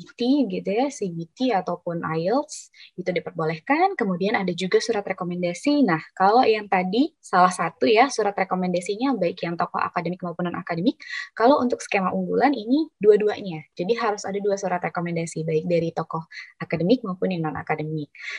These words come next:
Kemudian surat motivasi tetap ada juga harus, dan juga, eh, kita m-, ini ya, mendorong mereka untuk membuat apa sih rencana karir setelah menyelesaikan studi dalam sarjana gitu kan.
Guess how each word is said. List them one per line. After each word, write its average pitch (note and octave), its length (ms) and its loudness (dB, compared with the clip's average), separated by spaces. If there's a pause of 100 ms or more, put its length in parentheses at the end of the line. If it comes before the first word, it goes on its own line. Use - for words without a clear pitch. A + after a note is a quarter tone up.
(100)
Kemudian F#3 640 -2
surat G3 240 0
motivasi F#3 480 2
tetap G3+ 640 4
ada F3 320 0
juga F3 320 0
harus, G#3 640 2
dan F3 160 -2
juga, F3 320 0 (480)
eh, F3 480 -2
kita - 420 0
m-, A#3 320 0 (300)
ini G3 320 -2
ya, F3 160 0
mendorong F#3 480 4
mereka F#3 240 4
untuk A#3 320 -2
membuat G#3 480 0 (240)
apa B3+ 240 -8
sih C#4+ 160 0
rencana G3 480 -2
karir A3+ 480 2 (320)
setelah G#3+ 400 -2
menyelesaikan G3 640 -2
studi A3 560 -2 (400)
dalam F#3 240 0
sarjana F3 720 -2 (240)
gitu F3+ 240 -6
kan. E3 160 -4